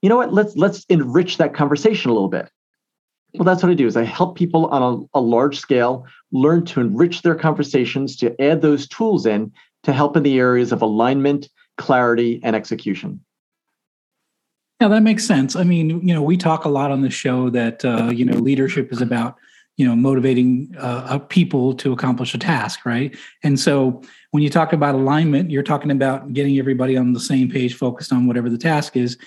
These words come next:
Speaker 2: clarifying, you know, clarifying the, uh, the goal, if you will. And then it's, it's about getting, getting people motivated to, to execute on whatever that action is. And, you know, it's funny, it seems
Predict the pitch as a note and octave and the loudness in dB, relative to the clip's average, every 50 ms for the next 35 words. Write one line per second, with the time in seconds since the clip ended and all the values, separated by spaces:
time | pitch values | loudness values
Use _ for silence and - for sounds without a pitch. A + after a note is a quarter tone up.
0 | - _ _ - - D3 C#3 C#3 C3+ C3+ - C#3+ C3+ C3+ C3+ C3 D3 D#3+ D3+ C3 | -20 _ _ -8 -4 -2 0 0 0 0 -2 -2 0 0 0 0 0 0 0 -2
1 | B2 - - - E3 D3+ D3 - - C#3+ C3+ C3+ C3 C3+ B2 A#2 A#2+ A#2+ A#2+ A#2+ | -2 -2 0 0 0 0 0 0 -2 -2 0 0 0 0 0 0 0 0 0 0
2 | B2+ D3 C#3+ C3 B2 B2 A#2 A2+ A2+ A2+ B2 A#2+ A#2 C3 C#3+ C#3 B2 B2 B2+ C#3+ | -2 -4 -4 -6 -6 -6 -6 -6 -6 -6 -4 -4 -2 0 0 0 0 0 -2 -2
3 | D3+ - C3 - - B2+ A#2+ B2+ A#2+ A#2+ A#2+ A#2 - - - - - - _ - | -4 -8 -10 -6 -4 -2 -2 -2 -2 -2 -4 -6 -10 -14 -20 -20 -20 -14 _ -2
4 | D3+ D#3 D#3 D3+ E3 D#3 - - D3 C3 - D#3+ C3+ D3+ C#3+ C#3 D3+ D3 - - | 0 2 2 2 2 0 0 -4 -6 -4 -2 -2 0 0 0 0 -2 -4 -8 -10
5 | - E3+ C3+ B2+ E3 C#3+ C#3+ D#3 D#3 - - D3 C#3 C#3 B2+ D#3 C#3 C3 C#3 C3+ | -10 -8 -6 -2 -2 0 0 0 -2 -2 0 0 0 2 0 0 0 0 0 0
6 | C#3 C#3 B2+ C#3 C3+ C3+ C3+ B2 B2+ A#2 - - _ - D3 B2+ C3 C#3+ D3 E3 | 0 0 0 0 -2 -2 -2 -2 -4 -6 -6 -8 _ -4 -2 -2 -2 -2 -4 -6
7 | D3 - - D3+ - D3+ C#3+ C#3 B2+ C3 C3+ C3 C3 B2+ C3 C3 C3 B2 C3 B2+ | -6 -6 -6 -6 -4 -2 0 0 2 2 2 2 0 0 0 -2 -2 -2 -2 -2
8 | B2 A#2 B2 B2 C3 E3 F3 - - A#2 A2+ A2+ A2 - C3 B2 A#2+ A#2+ - - | -2 -2 -2 -2 -4 -4 -4 -4 -4 -4 -4 -4 -4 -2 -2 -2 -2 -4 -8 -20
9 | - - - - - _ - D#3+ D3+ D3+ D3 D3 - - G3 F#3+ F3 C#3+ D3 C#3+ | -20 -20 -20 -20 -10 _ -2 0 2 2 2 0 0 2 2 2 2 2 0 -2
10 | D3 C#3+ - - - - G3+ F#3+ F3+ E3+ D3 - - | -4 -6 -6 -4 0 2 4 4 4 2 0 -2 -8